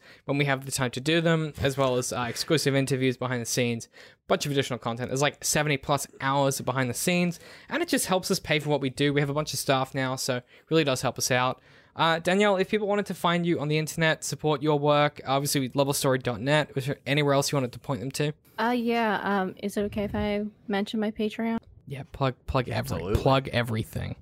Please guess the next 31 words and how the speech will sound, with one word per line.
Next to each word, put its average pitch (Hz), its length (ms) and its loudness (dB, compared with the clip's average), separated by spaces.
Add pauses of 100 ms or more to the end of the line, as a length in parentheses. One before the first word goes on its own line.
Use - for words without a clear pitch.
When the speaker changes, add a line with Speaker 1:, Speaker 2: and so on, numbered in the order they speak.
(340)
Speaker 3:
<laughs> 143 460 0 (240)
Speaker 2:
So 208 360 0
I 202 140 0
do 233 220 -2
have 262 200 0
a 277 60 0
Patreon 240 560 0
page 226 240 0
for 240 140 -2
Level 226 240 0
Story, 226 500 0 (440)
and 185 240 -4
that 175 260 -4
is 185 460 -4
Speaker 1:
Mm-hmm. - 120 -8
Speaker 2:
patreon 196 400 -4
dot 190 200 -2
com 196 280 -2
slash 185 460 -4
level 180 220 -4
story. 175 340 -4 (340)
Uh, 175 380 -2
so 175 640 -2 (100)
if - 180 -12
you 180 60 -4
wanna 180 200 -4
go 185 140 -4
support - 460 -12
that, 175 200 -4
you 208 120 -2
can. 180 580 -4